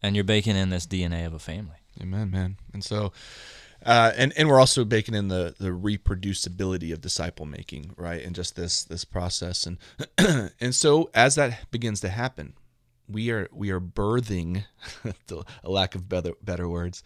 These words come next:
Speaker 2: and there's gotta be better words than birthing.
Speaker 1: <laughs>
Speaker 2: So it's just, that's, that's on me to find a better word here. But then we see what emerges is a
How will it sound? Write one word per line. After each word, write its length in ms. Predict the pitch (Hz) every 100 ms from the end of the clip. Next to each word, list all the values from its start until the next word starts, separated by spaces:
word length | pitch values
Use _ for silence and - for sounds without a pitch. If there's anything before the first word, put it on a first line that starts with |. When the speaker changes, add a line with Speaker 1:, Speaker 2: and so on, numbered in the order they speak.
| - -
Speaker 2:
and 120 | 135
there's 140 | 117
gotta 180 | 90 78
be 80 | 78
better 200 | - -
words 380 | 85 90 - -
than 200 | 98 95
birthing. 1040 | 95 87 90 85 220 - 247 - - - -
Speaker 1:
<laughs> 60 | - - _ -
Speaker 2:
So 300 | 117 98 92
it's 160 | -
just, 400 | 107 - - -
that's, 300 | 110 - -
that's 260 | - 98 -
on 180 | 90 90
me 220 | 87 87 -
to 80 |
find 240 | - 95 90
a 20 |
better 240 | 95 92
word 200 | 92 90
here. 160 | 90 85
But 200 | 85 85 - - - -
then 260 | 107 120 131
we 140 | 139
see 580 | 131 - 117 98 87 113 - _
what 120 | 98 95
emerges 840 | 98 107 131 131 95 85 87 - -
is 360 | 98 87 85 - 87
a 360 | 85 82 90